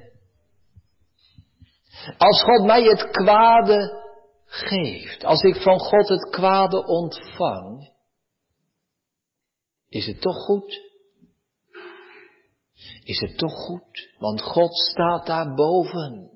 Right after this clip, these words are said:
Alle dingen, zegt Paulus dan, medewerken ten goede, namelijk voor degene die naar zijn voornemen geroepen zijn.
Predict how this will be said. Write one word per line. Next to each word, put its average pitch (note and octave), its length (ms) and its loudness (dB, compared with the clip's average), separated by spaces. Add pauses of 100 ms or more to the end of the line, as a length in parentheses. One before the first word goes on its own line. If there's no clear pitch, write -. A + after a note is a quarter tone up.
(960)
Alle F3+ 640 4
dingen, D#3+ 400 -4
zegt C3 380 -8
Paulus B2+ 440 -6
dan, F#2 220 -10 (360)
medewerken F3+ 1300 0
ten E3 340 -4
goede, D#3+ 400 -2
namelijk E3 640 -2
voor E3 320 -2
degene C#3+ 680 -6 (520)
die B2 200 -2
naar C3+ 240 -4
zijn C3+ 340 -8
voornemen A2 840 -6
geroepen F#2+ 540 -10
zijn. G2+ 520 -12